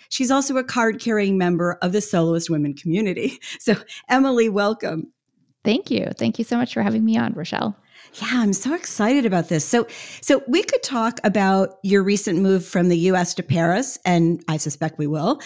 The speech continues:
Speaker 1: Um, but I know that that's not even close to the riskiest move you've made. So we've got a lot to talk about. I'd like to start with what made you decide to first start your business. Do,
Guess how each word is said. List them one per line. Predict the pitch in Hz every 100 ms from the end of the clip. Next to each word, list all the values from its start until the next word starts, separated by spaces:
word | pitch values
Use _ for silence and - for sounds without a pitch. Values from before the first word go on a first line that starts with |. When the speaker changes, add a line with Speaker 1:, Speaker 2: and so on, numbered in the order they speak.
| - - -
Speaker 1:
Um, | 220 226
but | 233 233
I |
know | 240 277
that | 285 269
that's | 220 214 214
not | 208 -
even | 226 185 185
close | 170 - - 214 214 - -
to | -
the | 180 160
riskiest | 180 175 - 170 156 160
move | 160 156 143 135 -
you've | 160 156 -
made. | 165 143 127 -
So | - 185 175 -
we've | 170 170
got | 180
a | 165
lot | 165 -
to | 170
talk | 170 170 170
about. | 95 - - _ _ - - - - - -
I'd | 196
like | 208 277 330
to | 359
start | - 226 208 226 196
with | 202 175 170 185
what | 165 208 - 254
made | 240 233 226 185
you | 190 208
decide | 190 185 185 180 170
to | 180 156
first | - 185 185 185 - - _ -
start | - - 185 175 160
your | 165 160
business. | 170 165 151 -
Do, | 202